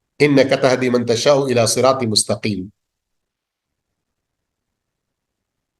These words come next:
Hidayah kepada Nabi Nara, మా చిన్న పుస్తకం రహీం భవల్లా ముఖ్యమైన దువాలోని ఏదైతే ఉందో పీడీఎఫ్,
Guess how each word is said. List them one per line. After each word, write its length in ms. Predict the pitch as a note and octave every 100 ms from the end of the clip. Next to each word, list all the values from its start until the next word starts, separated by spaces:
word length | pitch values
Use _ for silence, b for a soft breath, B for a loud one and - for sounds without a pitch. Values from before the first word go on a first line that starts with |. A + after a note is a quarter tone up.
| _
Hidayah 320 | - A#2 D3 C#3+
kepada 160 | C3+
Nabi 160 | C#3 C3
Nara, 480 | C#3+ E3 - - - _ _ _ _ _ _ -
మా 100 | A#2
చిన్న 220 | B2 D3+ D3+
పుస్తకం 380 | D3 D3 D#3
రహీం 240 | C#3+ C#3+ C#3+
భవల్లా 300 | D3 D3 C#3+
ముఖ్యమైన 360 | C#3 C3+ D3
దువాలోని 460 | C#3+ C3+ C#3+ D3 C#3
ఏదైతే 280 | C3+ D3 D3
ఉందో 220 | C3+ D3
పీడీఎఫ్, 440 | C#3+ C#3+ F3 G3